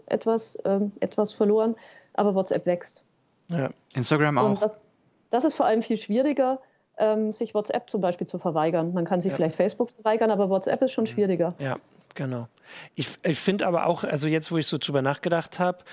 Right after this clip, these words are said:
Speaker 2: dass Facebook und, äh, WhatsApp schon unterschiedliche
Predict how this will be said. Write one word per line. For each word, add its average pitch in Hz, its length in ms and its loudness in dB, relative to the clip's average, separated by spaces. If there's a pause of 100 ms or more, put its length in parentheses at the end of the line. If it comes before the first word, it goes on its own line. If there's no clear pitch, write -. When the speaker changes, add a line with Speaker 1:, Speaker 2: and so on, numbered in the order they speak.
(280)
Speaker 2:
dass 143 220 -2
Facebook 170 500 -2
und, 151 300 -2
äh, 139 380 -2 (420)
WhatsApp 180 640 -2 (300)
schon - 360 0 (100)
unterschiedliche 170 1000 0